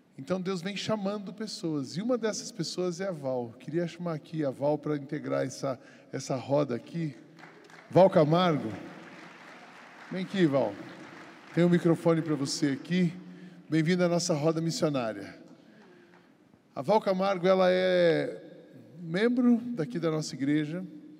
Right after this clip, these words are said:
E alguns, alguns anos, ela chegou aqui em dois mil e dezesseis. E ela chegou e logo depois, assim, Portugal, o marido queria ir pra Portugal, disse: "Não, não vou pra Portugal.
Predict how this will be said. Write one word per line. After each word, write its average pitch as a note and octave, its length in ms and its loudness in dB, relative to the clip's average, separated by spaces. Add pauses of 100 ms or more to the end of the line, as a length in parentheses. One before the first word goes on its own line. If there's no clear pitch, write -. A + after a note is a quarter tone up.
(1300)
E D3 160 0
alguns, F3+ 1080 -4 (580)
alguns A3+ 340 0
anos, F3 340 0
ela D#3+ 180 2
chegou D#3+ 260 0
aqui F3+ 240 -4
em G3 60 -8
dois D#3+ 320 -2
mil D#3+ 340 -6
e D3 160 -4
dezesseis. C3+ 1800 -6 (1120)
E D#3 80 2
ela G3 140 4
chegou G#3+ 360 0
e A#3 40 2
logo B3 200 2
depois, A#3 300 -4
assim, G3 300 -6
Portugal, F#3+ 640 0
o - 20 -2
marido F#3+ 360 0
queria G3+ 220 -6
ir - 20 -12
pra G3 120 -2
Portugal, D#3 460 -4
disse: E3+ 160 -10
"Não, C#3 160 -2
não E3 80 -4
vou F#3 140 -8
pra E3 120 -8
Portugal. A#2+ 540 -12